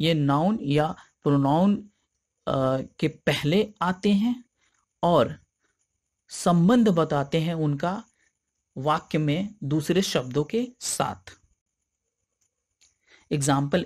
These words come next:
in, on, at, under, to, into, besides, with, without, between,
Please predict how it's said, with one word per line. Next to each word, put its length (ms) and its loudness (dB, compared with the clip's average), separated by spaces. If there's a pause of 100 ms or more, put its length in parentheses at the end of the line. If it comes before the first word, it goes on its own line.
(120)
in, 320 4 (340)
on, 340 4 (260)
at, 280 4 (520)
under, 460 4 (300)
to, 340 4 (200)
into, 500 4 (920)
besides, 680 4 (640)
with, 280 4 (360)
without, 400 4 (1000)
between, 460 2